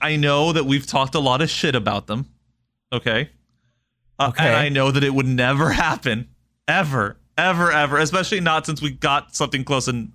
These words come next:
Speaker 1: with a new Pokemon game. Uh, but I would like, I, I, you, I, I know that I'm gonna get shit for this one, but I, I wanna give them the chance. I do. I would
Speaker 2: What is
Speaker 1: like
Speaker 2: it?
Speaker 1: Shut up!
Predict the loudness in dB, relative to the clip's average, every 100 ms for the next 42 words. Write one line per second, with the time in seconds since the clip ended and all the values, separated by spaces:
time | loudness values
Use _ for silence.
0 | -12 -10 -8 -8 -8 -10 -14 -20 _ _
1 | _ _ 0 0 0 -4 -6 -6 -4 -2
2 | 0 0 -2 -4 -8 _ _ -6 -2 0
3 | 0 -4 -14 _ _ _ _ _ _ _
4 | _ _ _ _ _ -6 -6 -4 -4 -2
5 | -2 -2 -2 0 2 4 4 4 2 0
6 | 0 2 2 0 0 0 -2 -2 -2 -2
7 | -2 -2 -4 -8 -14 -18 _ _ _ _
8 | _ -2 0 0 0 0 0 2 2 2
9 | -2 0 0 0 -2 -2 -6 -4 -4 -2
10 | -4 -6 -12 -8 -4 -2 2 2 2 -2
11 | -6 _ _ _ -2 0 2 2 2 4
12 | 4 4 0 -2 -2 2 2 0 -4 _